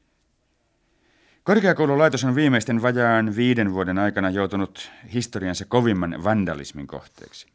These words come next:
Opetuksen ja tutkimuksen virkoja vähennetään. Samaan aikaan, kun esimerkiksi K O P ja S Y P ovat nyt kevään aikana käyttäneet kansakunnan varallisuutta pelkkiin mainoskampanjoihin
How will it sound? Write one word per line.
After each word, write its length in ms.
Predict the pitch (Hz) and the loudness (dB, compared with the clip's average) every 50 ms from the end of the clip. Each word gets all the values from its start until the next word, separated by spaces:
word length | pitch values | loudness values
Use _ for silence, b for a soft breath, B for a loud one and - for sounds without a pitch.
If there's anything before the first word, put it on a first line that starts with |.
| _ _ _ _ _ _ _ _ b b b b b b b b b b | _ _ _ _ _ _ _ _ b b b b b b b b b b
Opetuksen 480 | 120 135 139 143 131 135 - - 107 | 0 2 2 2 0 0 -2 -2 -2
ja 80 | 104 101 | -2 -2
tutkimuksen 600 | 104 127 127 - - 104 95 92 - - 98 95 | -2 -2 -4 -2 -2 -4 -2 -2 -4 -4 -4 0
virkoja 460 | 101 113 110 98 101 95 85 80 80 71 78 | 0 0 0 0 -4 -6 -6 -8 -8 -6 -6
vähennetään. 680 | 85 80 76 73 67 67 64 - - 55 50 50 - _ _ _ _ _ _ _ _ _ _ b b b b b b b b b b b b b | -6 -6 -6 -8 -12 -14 -14 -16 -20 -20 -20 -20 -20 _ _ _ _ _ _ _ _ _ _ b b b b b b b b b b b b b
Samaan 460 | b - 139 147 147 127 110 98 95 | b 2 4 4 6 6 6 4 4
aikaan, 460 | 101 117 123 123 - 127 120 113 110 | 2 0 0 0 0 2 2 2 2
kun 180 | 101 - 104 101 | 0 -2 -2 -2
esimerkiksi 580 | 101 90 107 98 95 92 95 90 87 - 95 90 - | -2 -2 -2 -2 -2 -2 -4 -6 -8 -8 -10 -14 -8
K 60 | - | -2
O 420 | 107 107 107 104 101 98 101 98 92 | 0 2 2 2 2 0 0 -2 -2
P 100 | - - | -2 -4
ja 360 | 95 90 87 87 - 101 113 | -2 -2 -2 0 0 0 0
S 140 | 110 - - | 0 -2 -4
Y 180 | - 107 107 107 | -4 -4 -4 -4
P 100 | - - 107 101 101 95 - _ b b b b b b b b b b - | -2 -2 0 0 0 -2 -4 _ b b b b b b b b b b -6
ovat 220 | 87 90 87 87 | -4 -4 -4 -4
nyt 160 | 113 107 - | -4 -6 -4
kevään 640 | - 127 123 117 113 110 104 101 98 92 95 - - | 0 0 2 4 4 4 6 6 4 2 0 -2 0
aikana 440 | 101 104 101 98 - 95 95 92 | 0 0 0 0 -2 -2 -4 -4
käyttäneet 680 | 92 - 107 104 101 95 - - 98 95 95 92 - - | -4 -2 0 0 0 0 -2 -4 -2 -2 -2 -2 -4 -6
kansakunnan 640 | - - 117 117 101 107 95 - 92 90 90 87 | -2 0 0 0 0 0 -4 -6 -4 -4 -2 0
varallisuutta 680 | 92 104 104 107 101 95 85 - 92 90 87 - - 87 80 _ _ _ | 2 2 4 2 2 0 -2 -4 -6 -8 -8 -8 -12 -12 -12 _ _ _
pelkkiin 460 | - 107 101 92 - - - 104 101 | 0 0 0 -2 -4 -6 -4 -2 0
mainoskampanjoihin 1200 | 98 110 117 117 104 95 - - - 101 98 95 82 95 90 87 87 87 85 85 90 90 87 85 | 2 2 2 2 2 0 -2 -4 -4 -4 -2 -2 -2 -2 -2 -2 -2 -4 -4 -4 -4 -4 -6 -8